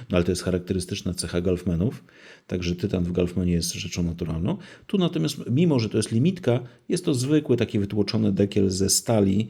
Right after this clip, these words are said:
nie jest to nic fiz-, finezyjnego, można powiedzieć, poza jedynie faktem, że, że mamy, no, ten charakterystyczny grawer na,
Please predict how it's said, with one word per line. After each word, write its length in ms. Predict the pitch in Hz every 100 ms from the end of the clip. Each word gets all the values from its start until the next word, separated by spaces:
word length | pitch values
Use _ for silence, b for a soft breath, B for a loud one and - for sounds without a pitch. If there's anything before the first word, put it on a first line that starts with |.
| B B B -
nie 300 | 107 110 117
jest 140 | 107
to 60 | 104
nic 140 | 98
fiz-, 340 | - 101 104 -
finezyjnego, 760 | 123 110 98 101 107 98 98 B B -
można 280 | 101 104 98
powiedzieć, 300 | 92 98 95
poza 420 | - 113 101 92
jedynie 380 | 90 90 90 90
faktem, 440 | - 95 - 90 85
że, 340 | 85 85 85
że 120 | 87
mamy, 220 | 87 85
no, 100 | 85
ten 160 | 82 87
charakterystyczny 920 | 87 98 90 - 87 85 90 92 87 B B B B B
grawer 600 | - 92 92 90 82 80
na, 360 | 80 73 76